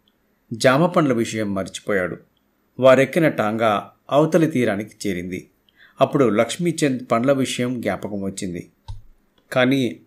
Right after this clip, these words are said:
ఆ చుట్టుపక్కల ఎక్కడా అతనికి కనిపించలేదు. అంతలో ఒక ముసలామె కనిపించింది. ఆమె టాంగా వెనకాల పరిగెత్తుకుని వస్తోంది. ఆమె నెత్తి మీద ఒక బుట్ట ఉంది.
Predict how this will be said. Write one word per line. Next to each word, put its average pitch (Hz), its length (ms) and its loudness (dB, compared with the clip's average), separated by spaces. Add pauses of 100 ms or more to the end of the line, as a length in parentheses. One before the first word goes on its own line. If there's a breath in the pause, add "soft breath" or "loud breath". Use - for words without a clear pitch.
(120)
ఆ 143 60 0
చుట్టుపక్కల 156 640 0
ఎక్కడా 127 360 4
అతనికి 107 360 -6
కనిపించలేదు. 90 680 -4 (640 soft breath)
అంతలో 190 340 6
ఒక 165 200 6
ముసలామె 143 540 2
కనిపించింది. 101 680 -6 (320)
ఆమె 127 200 0
టాంగా 147 420 4
వెనకాల 123 440 4
పరిగెత్తుకుని 117 680 -2
వస్తోంది. 95 640 -6 (480)
ఆమె 135 180 6
నెత్తి 135 260 2
మీద 170 200 2
ఒక 127 200 0
బుట్ట 101 340 -2
ఉంది. 85 360 -4